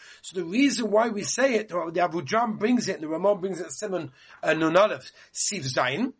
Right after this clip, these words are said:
The Avudraham says that we specially say it twice to show that it is the end of Pesukei de Zimra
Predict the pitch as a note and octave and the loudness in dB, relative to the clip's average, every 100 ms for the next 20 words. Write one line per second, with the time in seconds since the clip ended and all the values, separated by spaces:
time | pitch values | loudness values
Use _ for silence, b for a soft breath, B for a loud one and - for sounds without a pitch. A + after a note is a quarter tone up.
0 | _ - E3 F3+ F3 D3+ B3+ A#3+ - C4+ | _ -4 0 0 0 0 0 -2 0 2
1 | A3 F#3 - b b D#3+ E3+ - - A3+ | 2 0 -6 b b -10 -8 -10 -4 -4
2 | - G#3+ G3+ G#3+ G3 - G#3+ G3+ - F3 | -2 -6 -4 -4 -4 0 2 2 0 -4
3 | - G#3+ A3 G3 F3+ D3 C3 - B3 C4+ | -2 0 0 0 -2 -4 -14 -6 2 4
4 | C#4+ B3+ - G#3 - - G3+ E3 F#3 D3 | 4 2 -2 -4 -4 -8 -8 -6 -8 -4
5 | G#3 B3 C4 | -2 -2 -4